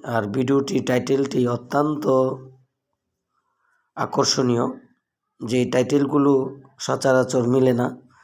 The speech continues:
তো আমি আমার সম্মানিত শ্রদ্ধেয় ভাজন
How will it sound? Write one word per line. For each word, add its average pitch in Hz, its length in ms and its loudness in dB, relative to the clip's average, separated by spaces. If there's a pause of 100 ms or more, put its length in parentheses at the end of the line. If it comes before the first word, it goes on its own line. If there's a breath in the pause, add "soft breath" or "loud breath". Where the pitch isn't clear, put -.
(1300 soft breath)
তো - 80 -12
আমি 131 280 4 (1500)
আমার 135 280 -2 (720)
সম্মানিত 143 600 0 (1600)
শ্রদ্ধেয় 139 440 0
ভাজন 123 500 2